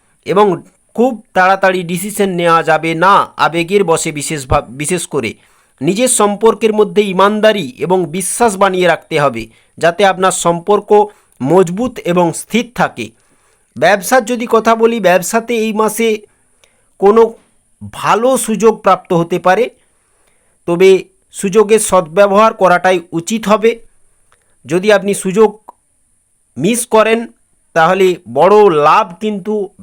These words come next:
ব্যবসায় হাতছাড়া হতে লক্ষ্য করা যাচ্ছে, কারণ মঙ্গল কেতু সপ্তমভাবে রয়েছে, যা কিন্তু আপনার ক্যারিয়ার ভাবের স্বামী,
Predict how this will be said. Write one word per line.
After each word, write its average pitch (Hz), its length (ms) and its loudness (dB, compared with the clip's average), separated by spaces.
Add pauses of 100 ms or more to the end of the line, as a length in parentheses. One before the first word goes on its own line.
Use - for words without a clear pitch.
ব্যবসায় 175 460 0
হাতছাড়া 175 500 -2
হতে 170 200 -6
লক্ষ্য 160 300 -4
করা 160 200 0
যাচ্ছে, 156 360 -2 (880)
কারণ 156 240 0
মঙ্গল 190 500 2
কেতু 214 360 -2 (100)
সপ্তমভাবে 196 840 0
রয়েছে, 190 440 0 (840)
যা 151 260 0
কিন্তু 196 300 -2
আপনার 190 260 0
ক্যারিয়ার 202 420 2
ভাবের 190 300 0
স্বামী, 196 340 -2